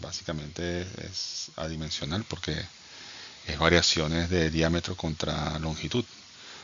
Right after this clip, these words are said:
Pero bueno, tiene una caracterización. Fíjense, la caracterización es importante, ¿no? Va de punto cincuenta,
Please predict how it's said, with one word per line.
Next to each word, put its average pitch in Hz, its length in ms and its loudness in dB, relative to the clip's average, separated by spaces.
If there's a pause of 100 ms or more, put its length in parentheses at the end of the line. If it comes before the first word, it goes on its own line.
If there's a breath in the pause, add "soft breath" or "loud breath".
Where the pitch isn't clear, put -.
(160)
Pero 107 220 10
bueno, 98 240 8
tiene 87 200 2
una 92 160 4
caracterización. 82 800 2
Fíjense, 90 280 2
la 104 100 8
caracterización 82 800 0
es 80 160 -2
importante, 82 720 -8 (120)
¿no? - 1080 -16
Va 78 120 8
de 85 140 10
punto 82 300 -2
cincuenta, 101 1200 6